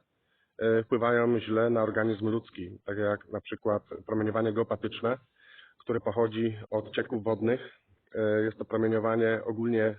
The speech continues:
znane od wielu tysiącleci. E, było znane w Chinach, było znane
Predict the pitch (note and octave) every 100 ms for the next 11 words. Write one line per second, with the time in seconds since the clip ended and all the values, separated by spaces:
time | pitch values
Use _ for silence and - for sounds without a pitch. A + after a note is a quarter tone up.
0 | - G2+ G#2+ A2+ A#2 A2 G#2+ - G2 A2
1 | A2 G#2+ A2+ G2+ G#2 - B2+ - _ _
2 | _ - _ _ - A2+ A2 A2 A2 A2
3 | A2+ B2 A2+ A#2 A2+ G2+ - B2 A#2+ A2+
4 | A2 G#2+ A2 A2 G#2+